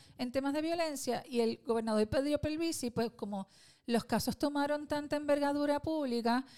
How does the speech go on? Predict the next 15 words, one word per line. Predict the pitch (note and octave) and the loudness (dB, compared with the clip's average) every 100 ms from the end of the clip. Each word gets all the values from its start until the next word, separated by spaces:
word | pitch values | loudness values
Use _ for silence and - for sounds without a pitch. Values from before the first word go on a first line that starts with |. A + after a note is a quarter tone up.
| - - _ | -20 -20 _
de, | A#3 A#3+ A#3 | 2 4 6
eh, | A3+ - | 4 -2
hizo | A#3+ A3 C#4 C4 | -2 0 2 2
una | C4+ C#4 C#4 | 0 -2 -2
continuidad | D4 C#4+ C#4+ C#4+ C#4+ C#4 | -4 -4 -4 -2 -2 0
de | C#4 C#4 | 0 0
la, | C4+ C4 B3+ A#3+ | 0 0 0 0
de | A#3 A#3+ | 0 0
la | A#3+ | 0
declaración | A#3 A#3+ A#3 - B3+ | 0 -2 -2 -2 -4
de | |
emergencia | D4+ D#4 E4+ D#4 - C4 B3+ _ | -2 -2 -2 -4 -2 -2 -4 _
y | B3+ C4 | -8 0
le | C4+ C#4+ | 0 0
solicita | - D4 D#4 - D#4+ D4 A3+ A3 | -4 -4 -4 -6 -6 -6 -2 0